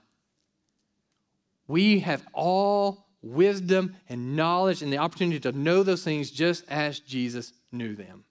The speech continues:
He imputes that in us with his righteousness and with his spirit living with inside of us. So why are we taking these matters to the world is what Paul is saying to the Corinthian church.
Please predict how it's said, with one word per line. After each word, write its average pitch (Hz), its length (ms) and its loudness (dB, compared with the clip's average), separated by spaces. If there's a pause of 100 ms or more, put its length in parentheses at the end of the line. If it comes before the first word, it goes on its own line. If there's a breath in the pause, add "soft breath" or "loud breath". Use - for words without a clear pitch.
(800)
He 175 280 -2
imputes 151 720 0
that 220 180 0
in 180 160 2
us 165 180 2
with 135 80 -4
his 117 160 -8
righteousness 202 640 0 (160 loud breath)
and 143 120 0
with 127 120 -2
his 120 160 -2
spirit 226 640 0 (140 loud breath)
living 226 540 4
with 202 160 2 (140)
inside 175 1040 0
of 139 200 -6
us. 120 500 -6 (1400)
So - 180 -4
why 175 480 2
are 165 100 0
we 165 160 2
taking 175 560 0
these 175 340 0
matters 147 760 -2
to - 120 -8
the 131 100 -2
world 131 340 -2
is 117 100 -8
what 139 120 -10
Paul 135 260 -4
is 123 80 -12
saying 127 200 -10
to 131 80 -8
the 120 60 -10
Corinthian 120 420 -8
church. - 460 -10